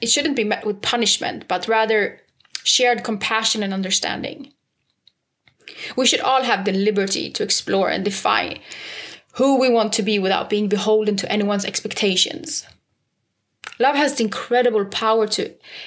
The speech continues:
emancipate us both individually and as a collective.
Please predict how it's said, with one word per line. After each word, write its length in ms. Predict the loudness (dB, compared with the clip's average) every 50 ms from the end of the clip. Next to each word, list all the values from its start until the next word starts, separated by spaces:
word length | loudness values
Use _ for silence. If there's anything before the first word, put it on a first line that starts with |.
| -16 _ -2
emancipate 760 | 0 0 2 0 0 -2 -4 -4 0 2 2 2 2 0
us 120 | 0 -2 2
both 300 | 2 2 2 2 0 -2
individually 960 | -2 0 0 0 2 4 2 2 4 2 2 2 2 0 -2 -2 -6 -10 -18 _ _ _ -20 -20 -18 -6 -2
and 140 | 0 2
as 120 | 2 2 0
a 60 | -2
collective. 640 | 0 0 -2 -2 -2 -4 -6 -6 -8 -8 -10 -16